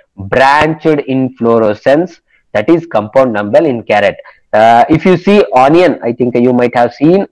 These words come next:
the onion umbel. It is singular, okay, single stem inflorescence. Okay, it is not branched in onion. Okay, next one is sex form, very, very important,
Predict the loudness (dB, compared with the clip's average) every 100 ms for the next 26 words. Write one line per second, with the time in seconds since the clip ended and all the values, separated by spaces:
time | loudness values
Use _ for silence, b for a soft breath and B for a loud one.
0 | -4 0 0 0 0 2 0 0 -2 2
1 | 2 0 B B 0 0 0 -8 _ 0
2 | 2 4 4 2 0 -8 -4 -4 0 2
3 | 4 2 0 -2 -2 -4 -8 -6 -4 -6
4 | -4 -8 -12 -16 -4 -4 -2 -6 -2 -2
5 | -2 -2 -2 -2 -6 -6 -2 -2 -2 -4
6 | -8 -14 _ -18 -4 -4 -4 B B B
7 | -4 -4 -2 0 0 -2 -6 _ _ _
8 | -4 -2 -2 -4 -6 2 2 2 -6 -10
9 | 0 2 4 4 4 2 0 -4 0 0
10 | 2 0 -2 -4